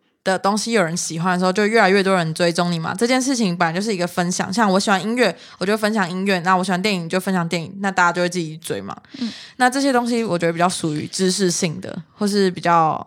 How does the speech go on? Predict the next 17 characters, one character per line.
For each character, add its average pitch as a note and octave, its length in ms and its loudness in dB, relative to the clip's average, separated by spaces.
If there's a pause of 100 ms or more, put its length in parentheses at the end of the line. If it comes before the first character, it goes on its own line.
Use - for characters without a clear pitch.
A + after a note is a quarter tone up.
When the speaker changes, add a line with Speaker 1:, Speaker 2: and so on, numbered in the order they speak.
Speaker 1:
呃， - 220 -10
休 G3 320 4
闲 - 300 -4
的。 - 80 -18 (220)
可 G#3+ 100 -4
是 D4 260 0 (420)
网 A#3 140 6
美 C#4+ 140 4
这 C4 100 4
个 A#3+ 60 6
东 A3 100 6
西 A3 160 0
就 A3+ 160 2
有 F#3+ 140 6
点 G3 140 4
像 G#3 120 4
是， A#3 80 4